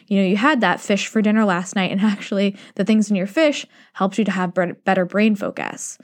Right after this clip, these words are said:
And it affects your kids too. So keep that in mind. What you're feeding them is going to be what's gonna help them to focus longer. So if you've noticed some of these tendencies of,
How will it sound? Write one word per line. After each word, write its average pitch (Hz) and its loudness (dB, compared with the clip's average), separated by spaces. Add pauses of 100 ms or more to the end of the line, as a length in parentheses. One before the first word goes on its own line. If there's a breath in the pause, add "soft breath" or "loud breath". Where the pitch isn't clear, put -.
(300 loud breath)
And 196 0 (100)
it 233 2
affects 349 -2
your 262 -2
kids 202 0
too. - -2
So - -4
keep 269 -2
that 190 -2
in 196 -2
mind. - -8
What 185 -8
you're 208 -2
feeding 240 0
them 202 -2 (800 soft breath)
is 208 0
going 220 2
to 202 2
be 208 2
what's 185 0
gonna 185 0
help 185 0
them 254 2
to 240 0
focus 185 -2
longer. 175 -2
So 190 -6
if 196 -2
you've 208 0
noticed 233 2
some 240 4
of 220 2
these 202 0
tendencies 196 0
of, 180 -4